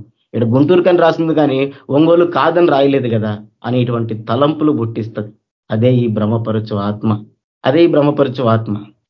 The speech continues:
ఎందుకు దీని గురించి మనము ప్రాముఖ్యంగా మనం తెలుసుకోవాలి అని అనుకుంటే, అయి-, అంటే నాకు బాప్తీసం పొందక మునుపు నాకు కొన్ని డౌట్లు ఉండేవి. నేను ఎప్పుడు దేవునికి లోబడిన వ్యక్తిని కాదు. బాప్తీసం పొందక ముందు నా జీవితం బహు ఘోరమైన జీవితమే,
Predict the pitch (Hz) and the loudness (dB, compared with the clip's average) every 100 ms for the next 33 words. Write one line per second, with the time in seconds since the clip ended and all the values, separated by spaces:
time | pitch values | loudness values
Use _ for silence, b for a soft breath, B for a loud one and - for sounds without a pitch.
0 | _ 131 170 202 208 185 170 170 175 180 | _ 0 2 2 2 4 4 4 2 2
1 | 165 143 131 127 156 151 B B - 131 | 2 2 2 0 0 -4 B B -2 0
2 | 151 165 170 165 160 156 147 143 131 135 | 2 0 0 0 2 2 0 -2 -6 -8
3 | - 139 135 131 123 113 110 110 113 - | -4 -2 0 -2 -2 -2 -4 -6 -8 -8
4 | 117 113 113 120 117 135 165 - _ _ | -6 -4 -4 -2 0 0 0 -6 _ _
5 | _ 131 147 151 165 131 147 160 170 170 | _ -4 -2 0 0 0 0 2 2 2
6 | 160 156 151 151 143 143 151 151 107 _ | -2 2 2 2 0 2 0 -2 -8 _
7 | _ _ - 131 135 131 127 113 120 151 | _ _ -4 -4 -2 -2 -2 0 2 2
8 | 156 135 113 101 - _ _ _ 117 127 | 0 0 0 -4 -10 _ _ _ -4 0
9 | 127 127 - 139 127 131 139 127 127 127 | 0 -2 -6 -4 0 0 0 0 0 0
10 | 131 127 120 117 117 110 110 113 110 - | 0 0 -2 -4 -4 -4 -2 -2 -4 -10
11 | _ _ _ 110 120 131 131 123 123 123 | _ _ _ -2 0 0 -2 -2 -2 -2
12 | 123 123 127 131 139 - _ _ 123 127 | -2 0 2 0 -4 -10 _ _ -2 0
13 | 127 131 127 123 120 117 117 127 139 135 | 0 0 0 0 2 0 0 2 2 2
14 | 127 113 107 107 104 | 0 0 0 0 -4